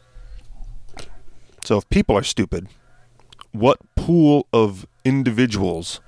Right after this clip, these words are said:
is the political class drawn from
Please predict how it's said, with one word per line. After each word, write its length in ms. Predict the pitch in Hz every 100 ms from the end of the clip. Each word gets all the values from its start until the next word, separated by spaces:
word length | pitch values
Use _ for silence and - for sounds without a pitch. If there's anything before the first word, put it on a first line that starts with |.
| - - - - - -
is 200 | 110 92
the 160 | 110
political 540 | - 104 113 127 117 107
class 580 | - 101 95 95 - - - _ _ _
drawn 380 | 107 113 110 104
from 480 | - 98 80 87